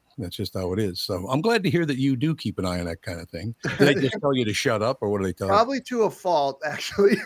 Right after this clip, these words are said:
Speaker 2: <laughs>
Speaker 1: <laughs> Well, see, there you go.
Speaker 2: But, uh,
Speaker 1: There
Speaker 2: uh,
Speaker 1: you
Speaker 2: yeah.
Speaker 1: have it.
Speaker 2: I'm, I get more fed up with my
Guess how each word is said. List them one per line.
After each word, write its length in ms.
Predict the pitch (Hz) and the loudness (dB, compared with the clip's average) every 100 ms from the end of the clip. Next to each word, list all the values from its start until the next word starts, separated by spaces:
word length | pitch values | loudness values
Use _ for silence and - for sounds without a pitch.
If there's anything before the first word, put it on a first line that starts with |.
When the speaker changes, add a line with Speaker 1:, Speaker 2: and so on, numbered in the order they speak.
| - | 2
Speaker 2:
<laughs> 760 | 466 494 - - - - - | 2 0 -2 -6 -8 -4 0
Speaker 1:
<laughs> 500 | 285 - 202 - 160 | 0 2 -2 0 -2
Well, 360 | 160 110 101 135 | 0 0 0 -2
see, 180 | - 107 | 0 0
there 260 | 104 98 | 0 0
you 80 | 95 | -2
go. 240 | 110 65 - _ _ - | -2 -4 -6 _ _ -2
Speaker 2:
But, 300 | 185 196 196 190 | 4 4 4 0
uh, 200 | 180 165 165 156 | 0 0 0 0
Speaker 1:
There 120 | 151 | 4
Speaker 2:
uh, 100 | 143 | 4
Speaker 1:
you 80 | 123 | 4
Speaker 2:
yeah. 140 | 117 | 0
Speaker 1:
have 120 | 143 95 | -2 -6
it. 80 | _ _ _ - | _ _ _ -12
Speaker 2:
I'm, 180 | 165 180 - | -10 -10 -8
I 140 | 185 | -6
get 200 | 175 190 | -4 -4
more 200 | 170 156 | -6 -10
fed 240 | 139 147 135 | -8 -6 -4
up 180 | 123 127 | -6 -8
with 140 | 117 | -10
my 260 | 120 110 | -8 -8